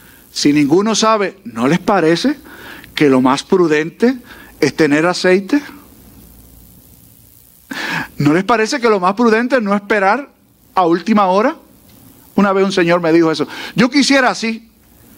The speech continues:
tener una oportunidad antes de irme, para que si el Señor ven-, viene, me lleve con Él".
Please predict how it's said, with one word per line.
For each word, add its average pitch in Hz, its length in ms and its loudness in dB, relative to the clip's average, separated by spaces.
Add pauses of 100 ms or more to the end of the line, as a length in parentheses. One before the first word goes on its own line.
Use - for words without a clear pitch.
(120)
tener 220 300 0
una 302 160 2
oportunidad 254 840 0
antes 262 400 0
de 254 160 2
irme, 165 420 -2 (760)
para 180 240 0
que 175 140 -8
si 180 80 0
el 180 100 0
Señor 214 400 0
ven-, 240 300 0
viene, 196 480 -2 (180)
me 165 140 0
lleve 160 260 2
con 131 220 -2
Él". 101 160 -10